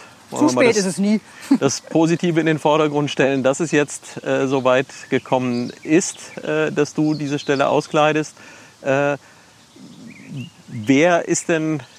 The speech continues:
Speaker 1: derjenige, der dich anstellt und der dich bezahlt?
Speaker 2: Mhm. Ähm, ich versuch's mal in kurzen Sätzen zusammenzufassen. Das Projekt, äh, in dem ich eingestellt bin, heißt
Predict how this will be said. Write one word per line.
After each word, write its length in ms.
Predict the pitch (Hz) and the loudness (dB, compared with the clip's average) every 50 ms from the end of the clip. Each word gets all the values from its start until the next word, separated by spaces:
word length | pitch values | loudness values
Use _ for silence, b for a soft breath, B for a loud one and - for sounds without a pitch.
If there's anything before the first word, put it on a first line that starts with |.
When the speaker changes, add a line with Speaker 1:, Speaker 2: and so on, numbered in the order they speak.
| - - - - | -20 -14 -4 0
Speaker 1:
derjenige, 560 | 139 143 147 147 147 156 151 139 139 139 131 | 2 2 4 2 2 2 2 2 2 0 2
der 180 | 131 135 131 | 2 0 2
dich 400 | 123 135 117 - - - - - - - | 2 0 -4 -4 -10 -18 -16 -12 -4 -2
anstellt 500 | 135 147 165 - - 160 160 165 165 165 | 0 0 0 0 0 0 0 0 -2 -4
und 140 | 156 139 | -4 -2
der 100 | 143 131 | -2 -2
dich 140 | 123 127 - | -2 -4 -6
bezahlt? 540 | - 127 - - 104 101 113 135 180 240 233 - - - - - | -6 -8 -4 0 2 4 4 4 2 -2 -6 -10 -20 -18 -8 -4
Speaker 2:
Mhm. 340 | 208 202 202 208 240 269 330 B B B B B B B B B B | -2 -2 0 2 2 0 0 B B B B B B B B B B
Ähm, 640 | - 208 220 220 220 220 220 214 220 220 214 214 226 214 | -2 0 2 2 2 2 4 4 2 2 2 0 -2 -4
ich 120 | - - | -6 -4
versuch's 380 | - 196 175 220 269 285 - 262 | -4 -2 -2 0 -4 -2 -2 -2
mal 120 | 220 202 | 0 0
in 200 | 202 202 180 147 | 0 -2 -4 -6
kurzen 500 | - - 240 262 320 349 - - - 240 | -4 0 2 4 4 4 0 -2 -4 0
Sätzen 280 | 208 226 208 - 233 214 | 0 0 -2 0 -4 -6
zusammenzufassen. 800 | - 226 190 214 208 214 226 208 - 220 - - 208 202 - - | -4 -2 2 2 2 2 0 -2 -4 -6 0 0 0 0 0 -4
Das 140 | 202 196 - | -6 -6 -6
Projekt, 640 | - - 220 202 190 202 269 285 - - - - - | -6 -2 -2 0 2 2 0 0 -2 -10 -12 -6 0
äh, 220 | 269 277 277 277 | 2 2 4 4
in 60 | 269 262 | 2 2
dem 120 | 269 254 | 2 2
ich 120 | 262 - | 0 2
eingestellt 600 | - 220 247 254 247 - - - 240 226 233 214 | 0 0 2 0 -2 -4 -4 -2 -2 -2 -2 -2
bin, 220 | - 240 220 208 202 | -4 -6 -4 -2 -2
heißt 280 | 202 202 196 - - | -2 -4 -4 -6 -16